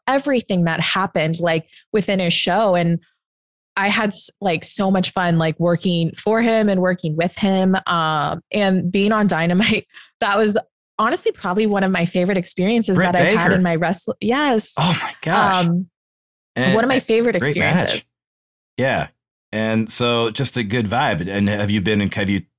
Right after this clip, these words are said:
Speaker 2: have you kept in contact with anyone there? Have you talked to any, anyone there? As, 'cause, I mean, we want,
Speaker 1: A,
Speaker 2: we
Speaker 1: a
Speaker 2: wanna see
Speaker 1: little
Speaker 2: you
Speaker 1: bit,
Speaker 2: back.
Speaker 1: but, like,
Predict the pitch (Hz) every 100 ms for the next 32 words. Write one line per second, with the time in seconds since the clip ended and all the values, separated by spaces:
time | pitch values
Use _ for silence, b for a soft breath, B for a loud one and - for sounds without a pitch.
0 | - 98 90 87 98 90 85 90 85 95
1 | 87 90 90 90 87 95 135 104 85 87
2 | 82 85 85 85 87 90 87 87 87 85
3 | 85 78 87 87 80 _ 87 82 76 _
4 | _ _ _ 92 90 87 - - 92 240
5 | 240 180 247 254 233 240 262 302 247 226
6 | 190 -